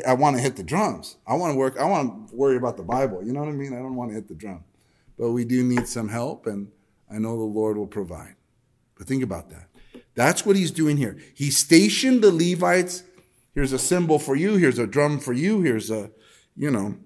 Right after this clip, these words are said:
and so with, and so he is establishing that. And,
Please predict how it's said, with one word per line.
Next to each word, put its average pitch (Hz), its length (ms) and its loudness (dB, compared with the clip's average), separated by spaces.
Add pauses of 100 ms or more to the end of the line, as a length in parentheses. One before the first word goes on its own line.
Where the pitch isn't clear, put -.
(140)
and 120 200 2
so 143 180 6
with, 127 400 2
and 123 180 0
so 123 420 4 (300)
he 147 240 0
is 139 280 4
establishing 143 1120 2 (260)
that. 117 640 2
And, 110 280 -4